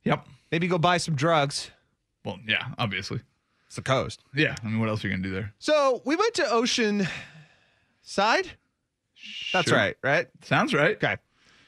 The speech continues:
Speaker 2: Went to Oceanside. Got a
Speaker 1: Oceanside?
Speaker 2: house.
Speaker 1: Is that a place?
Speaker 2: Little house.
Speaker 1: Sure.
Speaker 2: And we decided one night, you know what? We're gonna watch a movie.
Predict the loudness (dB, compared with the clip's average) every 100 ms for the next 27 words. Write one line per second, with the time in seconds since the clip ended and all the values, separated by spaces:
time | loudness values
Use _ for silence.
0 | _ -2 2 4 4 2 -2 2 2 2
1 | -2 -6 2 4 6 6 6 6 2 -6
2 | -8 -6 -2 0 -2 -4 -6 -2 2 4
3 | 2 0 -10 _ -2 0 0 -6 -20 _
4 | _ _ _ _ _ _ _ 0 2 4
5 | 2 0 -2 -2 2 2 0 0 0 2
6 | 0 0 0 2 2 2 0 _ _ _
7 | -2 0 4 2 2 -2 -2 -4 -8 -10